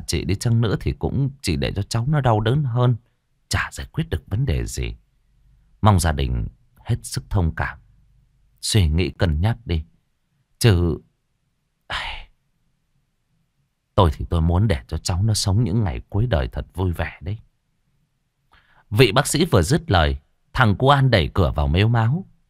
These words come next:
"Bố ơi, không sao đâu bố. Mình đi về thôi. Con nhớ mẹ,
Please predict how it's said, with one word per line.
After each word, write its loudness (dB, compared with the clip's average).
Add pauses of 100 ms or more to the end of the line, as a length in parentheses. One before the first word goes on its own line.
(360)
"Bố -2
ơi, -2 (800)
không 2
sao 0
đâu 2
bố. 2 (1080)
Mình 0
đi 2
về 4
thôi. 2 (840)
Con 4
nhớ 2
mẹ, 4